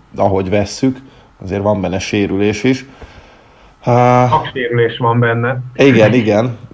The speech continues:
Speaker 1: Ö, de azért maga a helyzet, ami adódott ebből, az, az azért valamennyire komikus. Igaz, hogy mondjuk a legutóbb, amikor ez tényleg meg is valósult, akkor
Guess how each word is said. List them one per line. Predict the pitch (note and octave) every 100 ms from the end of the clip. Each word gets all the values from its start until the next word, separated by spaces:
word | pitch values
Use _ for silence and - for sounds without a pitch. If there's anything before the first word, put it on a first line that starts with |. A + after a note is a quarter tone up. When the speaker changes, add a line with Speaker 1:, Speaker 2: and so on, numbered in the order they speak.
| -
Speaker 1:
Ö, | A2 G#2+ A2 A2 A2 - - -
de | - A2+ B2+
azért | B2 B2+ B2
maga | C3 A#2 G#2+ -
a | A2
helyzet, | A2 G#2+ G#2+ -
ami | G2+ G2+
adódott | G2 G#2+ G2 G2 F#2+ G2+ G2+
ebből, | G2+ F#2+ G2+
az, | G#2 G#2 -
az | F#2+ F#2+ -
azért | G2+ G#2+ G#2+ G2+
valamennyire | G2+ A#2 A#2 G#2+ G#2+ G#2+
komikus. | B2+ A#2 G#2 - B2 B2 - - _ _ _ _ _ -
Igaz, | G#2 G2
hogy | - G2+
mondjuk | G#2+ G#2+
a |
legutóbb, | G#2+ B2 B2+ A2+
amikor | A2 A2 A2
ez | A2
tényleg | C3+ A2+ G#2
meg | A2
is | G2+ -
valósult, | G2+ G#2 G2+ -
akkor | F#2+ G#2